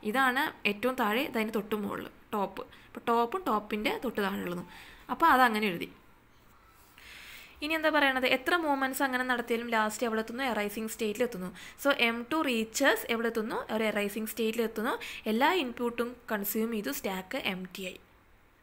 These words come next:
ഓക്കെ, അങ്ങനെ നമ്മൾ സ്റ്റാക്ക് എം ടി ആകുമ്പോൾ നമ്മൾ എന്ത് ചെയ്യും? ആ കറസ്പോണ്ടിങ് സ്ട്രിങ്ങിനെ ആക്സെപ്റ്റ് ചെയ്യുന്നു. So, when എം വൺ reaches final state, എം ടു reaches stack like this. അപ്പോൾ എം വൺ ഫൈനൽ സ്റ്റേറ്റ് എത്തുമ്പോൾ എം ടു എവിടെ എത്തുന്നു? എം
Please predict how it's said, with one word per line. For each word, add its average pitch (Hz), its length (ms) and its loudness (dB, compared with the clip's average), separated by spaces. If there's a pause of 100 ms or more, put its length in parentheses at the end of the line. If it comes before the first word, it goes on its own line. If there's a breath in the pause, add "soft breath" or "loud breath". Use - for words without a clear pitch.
ഓക്കെ, 247 140 -10 (300 loud breath)
അങ്ങനെ 247 260 -4
നമ്മൾ 233 160 -2 (160)
സ്റ്റാക്ക് 214 460 -6
എം 214 80 -6 (100)
ടി 247 140 -4
ആകുമ്പോൾ 208 240 -2
നമ്മൾ 202 160 -4
എന്ത് 196 100 -6
ചെയ്യും? 196 160 -2
ആ - 80 -8
കറസ്പോണ്ടിങ് 196 460 -8
സ്ട്രിങ്ങിനെ 190 320 -6 (120)
ആക്സെപ്റ്റ് 208 300 -6
ചെയ്യുന്നു. 190 200 -8 (360 loud breath)
So, 269 60 8 (100)
when 254 240 4
എം 226 140 0
വൺ 302 180 4
reaches 247 320 0
final 208 300 -2
state, 277 280 0
എം 196 160 -6
ടു 226 140 0
reaches 285 340 0 (460 loud breath)
stack 226 320 4 (100)
like 185 280 -4
this. 175 120 -6 (320 loud breath)
അപ്പോൾ - 140 0 (140)
എം 208 100 -6 (100)
വൺ 269 120 2 (140)
ഫൈനൽ 214 320 0
സ്റ്റേറ്റ് 226 240 0
എത്തുമ്പോൾ 226 340 -2
എം 196 160 -8
ടു 240 100 0
എവിടെ 208 200 0
എത്തുന്നു? 220 260 -4
എം 196 80 -6